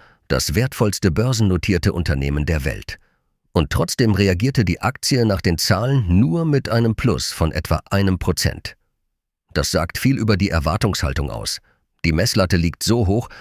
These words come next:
dass selbst Rekordergebnisse die Anleger kaum noch überraschen. Die eigentliche Frage, die Analysten stellen, ist, kann Nvidia dieses Wachstumstempo auch zweitausendsiebenundzwanzig und zweitausendeinundzwanzig halten?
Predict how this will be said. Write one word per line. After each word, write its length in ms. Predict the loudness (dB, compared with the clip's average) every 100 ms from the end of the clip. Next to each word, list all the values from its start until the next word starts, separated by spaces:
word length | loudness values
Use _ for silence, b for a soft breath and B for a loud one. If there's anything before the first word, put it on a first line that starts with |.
| B -2
dass 200 | 0 2
selbst 300 | 0 0 0
Rekordergebnisse 960 | 0 2 0 0 0 0 0 2 2 0
die 220 | -4 -2
Anleger 540 | 0 0 2 2 0 0
kaum 300 | -2 0 0
noch 180 | 0
überraschen. 520 | 0 0 0 -4 -8 -12 _ _ _ _ -4
Die 100 | -2
eigentliche 520 | 0 0 0 0 0
Frage, 400 | 0 -2 2 2
die 180 | 2 2
Analysten 480 | 2 2 2 -2 -4
stellen, 380 | 0 2 4 2
ist, 260 | 0 -2 b b b b -4
kann 220 | -2 0
Nvidia 520 | 2 2 2 2 2
dieses 400 | 2 2 0 0
Wachstumstempo 800 | -2 -2 -2 0 0 2 2 2 2
auch 220 | 0 -2
zweitausendsiebenundzwanzig 1500 | -2 0 2 2 2 0 2 2 0 -2 -2 -2 -6 -6
und 280 | 0 0 0
zweitausendeinundzwanzig 1300 | -2 0 2 2 2 0 0 0 0 -2 -2 -2 -2
halten? 320 | -2 -2 -6